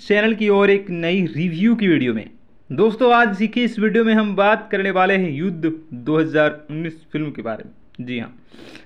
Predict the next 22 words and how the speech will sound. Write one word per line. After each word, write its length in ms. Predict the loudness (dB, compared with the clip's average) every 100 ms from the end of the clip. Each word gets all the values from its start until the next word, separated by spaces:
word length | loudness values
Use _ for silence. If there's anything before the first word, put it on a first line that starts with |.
| -8
जिसका 240 | -8 -4
नाम 260 | -2 -2 -2
है 100 | -2
वार। 440 | -4 -2 -2 -4 -12 -20 -20 -20 -20 -20 -20 -20 -20 -12
सिद्धार्थ 560 | -4 -2 2 4 2 0
आनंद 460 | 0 0 2 2 2
के 80 | 2
द्वारा 320 | 4 4 4
निर्देशित 520 | 0 2 2 2 0
और 240 | 2 4 2 -6 0
आनंद 380 | 2 4 4 2 0 -8 -4 2
आदित्य 420 | 4 2 0 -4
चोपड़ा, 440 | 0 -2 0 0 0 -4 -16 -20 -10 -2
श्रीधर 340 | 0 2 2
राघवन 440 | 4 4 2 -4 -4
और 320 | 0 0 0
अब्बास 540 | -4 0 2 2 2 -10 -4
टायरवाला 520 | 2 2 2 2 2 0
द्वारा 240 | -2 -2
लिखित 420 | -2 -2 -6 -6 -14 -20 -20 -20
दो 260 | -8 0 2
हज़ार 340 | 4 4 2